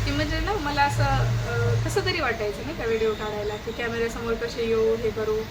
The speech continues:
पहिले माझे एक दोन व्हिडिओ बघसान तर असं आहे की माझं फक्त आहे ना आवाजच, अ, जास्त आहे, मी स्वतःला खूप कमी दाखवत होते. मग माझी एक मैत्रीण, अ, मैत्रीण म्हणण्यापेक्षा नाही का अशी लहान बहिणीसारखीच माझ्या,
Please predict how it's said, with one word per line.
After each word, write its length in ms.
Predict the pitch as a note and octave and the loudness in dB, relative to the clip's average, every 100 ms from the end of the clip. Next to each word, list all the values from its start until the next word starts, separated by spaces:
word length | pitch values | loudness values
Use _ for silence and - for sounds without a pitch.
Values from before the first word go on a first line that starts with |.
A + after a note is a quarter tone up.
| - - - - | -8 -10 -8 -2
पहिले 220 | C#4 D4 | 0 0
माझे 280 | C#4+ C#4 C#4 | -2 -2 -4
एक 140 | C#4 | -4
दोन 140 | C#4 C4+ | -4 -4
व्हिडिओ 220 | C4+ C#4 | -4 -4
बघसान 500 | C#4 C#4 - A#3+ C4+ - - | -4 -6 -6 -6 -6 -6 -6
तर 100 | B3+ | -2
असं 280 | B3+ C4+ D4+ | 0 0 -2
आहे 140 | C#4 C4 | -4 -4
की 60 | C4 | -4
माझं 300 | C4 B3+ C4+ | -2 -2 -4
फक्त 280 | D4+ C#4 | -6 -6
आहे 100 | E4+ | -4
ना 80 | D4+ | -2
आवाजच, 580 | C4 C4+ C#4+ D4 D4 - | 2 2 2 -2 -4 -4
अ, 100 | B3 | -4
जास्त 380 | A#3+ B3 - C4 | -2 -2 -4 -4
आहे, 120 | B3 | -4
मी 220 | A#3+ B3+ B3 | -4 -6 -4
स्वतःला 360 | - C#4+ C#4 C4+ | -4 -2 -2 -2
खूप 200 | - C4+ | -4 -4
कमी 200 | C#4 B3 | -4 -2
दाखवत 260 | G#3+ G#3 G#3 | -2 -4 -4
होते. 200 | G#3+ G#3+ G3+ - F#3+ - - - - | -6 -6 -6 -8 -8 -8 -8 -8 -8
मग 120 | B3 | -6
माझी 220 | B3 A#3+ B3 | -4 -2 -2
एक 160 | B3 B3+ | -4 -4
मैत्रीण, 520 | B3 A#3+ - B3 C4 C4+ - - - | -6 -6 -4 -4 -6 -6 -8 -10 -8
अ, 40 | A3+ | -8
मैत्रीण 420 | A#3+ B3 C4 C4 | -8 -8 -6 -4
म्हणण्यापेक्षा 560 | C4+ B3+ A#3 A#3 C4+ | -4 -4 -6 -6 -4
नाही 140 | C4 C#4+ | -4 -6
का 120 | A#3 | -6
अशी 260 | A3 - A3+ | -6 -2 -4
लहान 480 | A3+ A#3+ B3+ - | -4 -6 -6 -6
बहिणीसारखीच 840 | A#3+ B3 A#3 A#3+ G#3+ A3+ G#3+ B3 C4 | -6 -6 -6 -6 -6 -4 -4 -4 -6
माझ्या, 280 | A3+ - | -6 -6